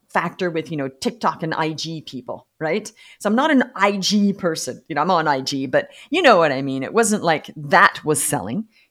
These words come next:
It's <laughs> basically, here I am. And I even look worse today, just so you're, if you are on video, I had a bike accident on Saturday, in case your people are wondering why I have black eyes if this is video. Um, I turned up anyway. I'm like, "Well, you know, I have this appointment."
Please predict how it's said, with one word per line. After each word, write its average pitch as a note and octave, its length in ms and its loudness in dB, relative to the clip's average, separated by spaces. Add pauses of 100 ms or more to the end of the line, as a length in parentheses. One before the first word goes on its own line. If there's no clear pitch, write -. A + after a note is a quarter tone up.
(160)
It's G3 200 -2
<laughs> - 100 2
basically, G3+ 400 4
here G#3 200 6
I E3+ 80 4
am. C#3 180 -2 (180)
And A3+ 80 2
I C#4 80 4
even E4 200 2
look A#3 160 0
worse F#3 200 -2
today, D#3 380 -4
just E3+ 180 -6
so E3+ 80 -6
you're, D3 140 -6
if D3+ 140 -10
you D#3+ 120 -6
are E3+ 260 2
on D3 80 -4
video, D3 440 -4 (320)
I D#3 100 -2
had D#3 160 -2
a C#3 40 -4
bike C3+ 280 -4
accident C3+ 500 -8 (380)
on B2 60 -12
Saturday, D3 480 0
in C#3 80 -6
case C#3+ 240 -8
your C#3+ 120 -8
people C#3+ 280 -12
are C3+ 80 -6
wondering C#3 300 -6
why C3 140 -6
I C3 40 -6
have C3 200 -8
black B2 240 -8
eyes C3 240 -10
if B2 120 -18
this - 180 -14
is B2 120 -14
video. C3+ 460 -4 (480)
Um, E3+ 240 0
I A#3 80 4
turned D4 260 -2
up C#4+ 80 -2
anyway. C#4+ 300 -2
I'm D3+ 140 -4
like, F3+ 180 -4
"Well, C#4 80 -6
you D4+ 100 -2
know, B3 180 0
I A#3 100 -2
have A#3+ 140 -2
this G3 140 -6
appointment." F#3+ 400 -8